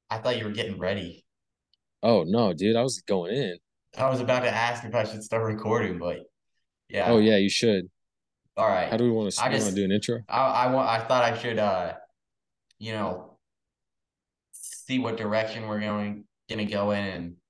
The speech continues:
Speaker 1: you know, not mention your plans for how you were gonna deal with, uh, the whole Wayfair
Speaker 2: I
Speaker 1: thing
Speaker 2: think
Speaker 1: and what, what you were gonna do with their warehouse.
Speaker 2: I think we're gonna,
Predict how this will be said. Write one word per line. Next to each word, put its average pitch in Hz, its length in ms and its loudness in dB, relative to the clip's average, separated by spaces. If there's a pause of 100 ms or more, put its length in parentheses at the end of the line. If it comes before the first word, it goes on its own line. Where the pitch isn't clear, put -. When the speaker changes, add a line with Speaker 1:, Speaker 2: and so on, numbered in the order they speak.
(380)
Speaker 1:
you - 80 -10
know, 95 120 -6
not 104 340 -2
mention 98 420 -6
your 92 280 -10
plans 95 540 -8
for 90 340 -12 (340)
how 101 140 -2
you 98 160 -4
were 95 80 -6
gonna 90 280 -10
deal 95 280 -8
with, 90 340 -4
uh, 92 400 0 (1160)
the 104 100 -2
whole 98 640 -4 (240)
Wayfair 98 520 -4
Speaker 2:
I 107 100 6
Speaker 1:
thing - 60 0
Speaker 2:
think 113 180 2
Speaker 1:
and 90 80 -14
what, 85 260 -10
what 110 220 -2
you 104 80 -2
were 101 100 -4
gonna 98 220 -6
do 101 140 -8
with 98 180 -6
their 90 120 -8
warehouse. 90 760 -8 (1500)
Speaker 2:
I 107 80 4
think 120 180 4
we're 110 140 4
gonna, 104 280 4